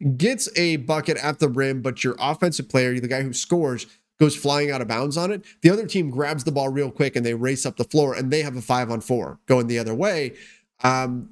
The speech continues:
Russell Westbrook, if you miss that, you don't get the point, and then you give up a five on four the, going the other way, sometimes even worse.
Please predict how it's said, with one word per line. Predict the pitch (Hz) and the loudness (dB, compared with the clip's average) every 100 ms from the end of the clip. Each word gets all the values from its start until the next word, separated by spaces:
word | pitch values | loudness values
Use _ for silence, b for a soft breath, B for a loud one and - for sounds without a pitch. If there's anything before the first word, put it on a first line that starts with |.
| - | -4
Russell | 139 143 190 - 185 | 0 2 0 -2 -2
Westbrook, | 151 160 156 143 | -2 -2 0 0
if | 131 | 0
you | 135 | 0
miss | 123 127 220 269 - | 0 0 -2 -2 -4
that, | 127 110 104 _ _ _ _ _ - | -4 -4 -6 _ _ _ _ _ 2
you | 143 | 2
don't | 131 160 233 | 4 0 -2
get | 208 180 | -4 -4
the | |
point, | - 143 139 143 | 0 2 2 2
and | 160 170 208 | 2 2 0
then | 190 | -4
you | 143 131 | -4 -2
give | 135 127 | -2 -4
up | 104 | -6
a | |
five | 113 120 117 | -2 0 0
on | 117 | -2
four | - 120 117 | -2 -2 0
the, | 123 | -4
going | 139 117 | -2 -2
the | 113 | 0
other | 110 110 | -4 -2
way, | 113 | -4
sometimes | 117 156 160 127 | -2 -2 -2 -2
even | 120 110 113 | -4 -4 -2
worse. | 190 214 131 - | -2 -2 -4 -8